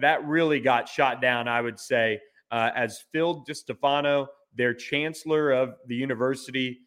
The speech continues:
sat down with U S A Today to, uh, go over really where they stand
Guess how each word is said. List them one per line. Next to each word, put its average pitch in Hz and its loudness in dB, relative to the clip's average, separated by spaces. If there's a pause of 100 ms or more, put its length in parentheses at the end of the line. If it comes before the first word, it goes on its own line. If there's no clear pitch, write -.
(140)
sat 160 2
down 147 2
with 127 -4
U 131 2
S 131 2
A 127 2
Today 117 0 (320)
to, 120 0
uh, 107 2
go 160 6
over 135 2
really 127 0
where 135 2
they 165 2
stand 127 -4